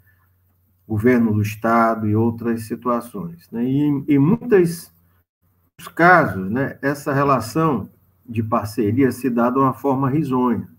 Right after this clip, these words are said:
né, como aconteceu em Sobral, né, na, no momento da expansão da, dos campi da Universidade Federal pro interior, né, quando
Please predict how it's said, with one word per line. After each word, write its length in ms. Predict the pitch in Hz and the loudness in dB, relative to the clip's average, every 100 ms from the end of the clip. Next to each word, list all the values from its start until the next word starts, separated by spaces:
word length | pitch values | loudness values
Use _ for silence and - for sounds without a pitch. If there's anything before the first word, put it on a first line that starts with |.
| _ | _
né, 120 | 107 | -14
como 200 | 110 120 | -8 -6
aconteceu 800 | 123 123 120 120 113 - 120 135 - _ _ _ _ _ _ - | -4 -6 -6 -6 -6 -4 -4 -4 -8 _ _ _ _ _ _ -6
em 100 | 117 | -4
Sobral, 760 | 113 139 113 107 113 127 - - _ - | 2 2 4 6 6 2 -2 -12 _ -16
né, 140 | 110 113 _ _ - | -16 -16 _ _ -10
na, 280 | 104 101 | -6 -4
no 160 | 98 107 | -4 0
momento 440 | 104 113 110 117 | 0 2 2 0
da 120 | 117 120 | 0 -2
expansão 840 | 110 120 110 104 - 139 131 95 - _ _ _ _ _ _ | -2 -2 -2 -2 2 4 2 -2 -8 _ _ _ _ _ _
da, 720 | 95 101 95 95 92 87 85 - _ _ _ _ - | -8 -4 -2 -2 -4 -8 -14 -20 _ _ _ _ -8
dos 260 | 107 107 | -6 -6
campi 340 | - 147 139 120 | 0 2 2 2
da 120 | 117 | 0
Universidade 720 | 110 104 107 104 - 107 101 | 2 0 0 -2 -4 -6 -6
Federal 480 | 117 107 101 98 98 | -4 -4 -4 -6 -6
pro 260 | - 101 98 _ - | -6 -8 -8 _ -12
interior, 720 | 104 101 110 113 123 127 170 | -8 -4 -2 2 4 4 4
né, 160 | 170 151 - | 2 -2 -2
quando 360 | 147 156 170 | 0 0 -2